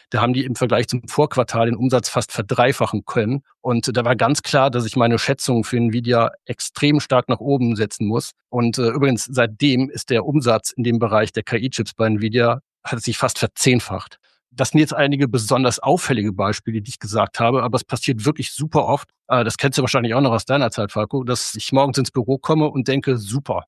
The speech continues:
das wird heute ein ruhiger Tag.“ Schwupps,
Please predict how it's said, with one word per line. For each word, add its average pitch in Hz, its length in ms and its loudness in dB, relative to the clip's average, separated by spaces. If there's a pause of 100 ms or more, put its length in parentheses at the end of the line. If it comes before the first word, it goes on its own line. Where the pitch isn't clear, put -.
(240)
das 123 240 -2
wird 127 180 -2
heute 120 240 -2
ein 113 40 0
ruhiger 123 340 2
Tag.“ 123 400 2 (420)
Schwupps, - 520 -4